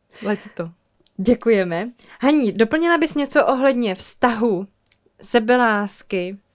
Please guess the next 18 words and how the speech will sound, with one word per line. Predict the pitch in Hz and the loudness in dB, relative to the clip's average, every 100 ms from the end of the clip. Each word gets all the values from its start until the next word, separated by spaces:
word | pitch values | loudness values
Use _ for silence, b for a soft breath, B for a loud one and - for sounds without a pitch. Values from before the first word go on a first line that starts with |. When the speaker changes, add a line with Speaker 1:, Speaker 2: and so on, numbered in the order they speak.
| _ b b b | _ b b b
Speaker 2:
a | - 196 180 | -4 0 0
sebevědomí? | 190 247 262 262 220 208 170 226 - _ _ 202 | 2 2 4 4 2 0 -2 -8 -14 _ _ -6
Nějakou | 196 214 | -4 -2
informaci, | 247 240 262 233 208 196 185 208 | 0 0 0 0 -2 -4 -4 -4
aby | 220 | -4
jsme | 220 240 | -2 0
mohli | 233 | 0
přejít | 254 269 262 _ _ | 0 -4 -6 _ _
plynule | - 359 294 254 | 2 4 4 2
k | 226 | 2
dalšímu | 220 220 226 220 | 0 0 -4 -2
tématu? | 180 180 214 247 - - | -2 -4 -4 -6 -8 -4
Speaker 1:
Ehm, | 208 202 190 190 185 190 _ _ _ _ _ _ _ _ _ _ _ _ _ _ - B B B B B - | 0 2 2 0 -4 -8 _ _ _ _ _ _ _ _ _ _ _ _ _ _ -20 B B B B B 0
já | 190 | 0
teď | 285 | 0
přemýšlím | - 254 233 247 - 233 214 247 381 B B B - | -4 0 2 2 0 0 0 -2 -10 B B B -2
a, | 208 190 185 180 185 196 _ _ - | 2 4 4 2 0 -6 _ _ -10
eh, | 185 180 | -6 -6